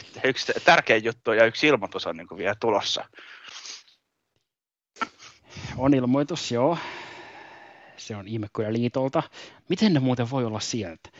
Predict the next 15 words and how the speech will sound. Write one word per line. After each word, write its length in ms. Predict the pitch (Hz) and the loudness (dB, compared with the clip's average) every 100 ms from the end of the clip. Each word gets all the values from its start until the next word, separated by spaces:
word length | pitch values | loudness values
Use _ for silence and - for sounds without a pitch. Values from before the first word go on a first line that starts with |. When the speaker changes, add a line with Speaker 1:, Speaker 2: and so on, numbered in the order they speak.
| - - | -20 -16
Speaker 2:
Mutta 220 | - - 117 | -10 -4 -2
joka 100 | 139 | 2
tapauksessa 340 | 147 - - | 0 0 -2
se 100 | 131 | -2
on 220 | 123 113 | 0 -2
sieltä. 380 | 101 95 85 - - _ _ - - - - - - - _ - - - | -2 -8 -12 -14 -20 _ _ -20 -20 -18 -18 -20 -20 -20 _ -20 -18 -6
Ää, 240 | 113 117 110 - - - _ _ _ _ _ _ _ _ _ _ _ _ _ _ _ _ - _ _ _ _ _ _ _ - | 2 2 2 -12 -14 -16 _ _ _ _ _ _ _ _ _ _ _ _ _ _ _ _ -20 _ _ _ _ _ _ _ -16
kyseessä 400 | - 110 - 107 | -8 -6 -6 -6
on 120 | 98 | -8
siis 280 | 104 98 - - _ _ _ _ _ _ _ _ _ _ _ _ _ _ _ _ _ | -8 -8 -8 -12 _ _ _ _ _ _ _ _ _ _ _ _ _ _ _ _ _
mökkiviikonlopun 840 | 120 127 - 110 101 101 98 104 104 _ _ _ | -4 -4 -6 -10 -10 -10 -14 -16 -18 _ _ _
ilmoitus. 520 | 107 98 95 107 - | -14 -14 -16 -16 -14
Ja 60 | 110 | -10
sitten 580 | 175 - _ - 135 120 | -10 -10 _ -2 -2 -2
on 300 | 120 117 | -4 -2